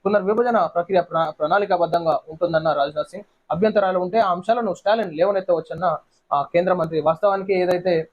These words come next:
ఆ, ఉందో పునర్విభజన అంటే ఈనాడు, ఆ, నియోజకవర్గాల వారీగా పది మండలాలు, ఎనిమిది మండలాలు, పన్నెండు మండలాలు ఇట్లుంటాయి కాబట్టి ఆ యొక్క మండలాలను విభజిస్తే దాంట్లో రెండు నియోజకవర్గాలు చేయొచ్చు. So, పాలన వ్యవస్థ అనేది ఈజీగా ఉంటుంది, రూలింగ్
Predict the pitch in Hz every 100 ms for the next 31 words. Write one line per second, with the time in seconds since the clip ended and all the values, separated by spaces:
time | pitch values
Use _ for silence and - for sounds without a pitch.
0 | _ _ - 147 151 185 202 190 202 214
1 | 202 196 175 170 190 175 165 190 190 -
2 | - 151 160 190 196 196 185 180 175 170
3 | 170 - - 165 165 160 160 156 156 151
4 | 160 160 151 151 147 151 151 151 156 156
5 | 143 147 143 147 143 143 135 151 175 160
6 | _ _ 160 175 165 156 190 226 226 226
7 | 220 - 165 175 202 196 214 180 - _
8 | _ - 226 226 208 247 254 240 240 233
9 | 208 202 190 190 208 202 180 175 170 226
10 | 220 196 190 175 180 202 196 196 185 175
11 | 170 170 160 190 202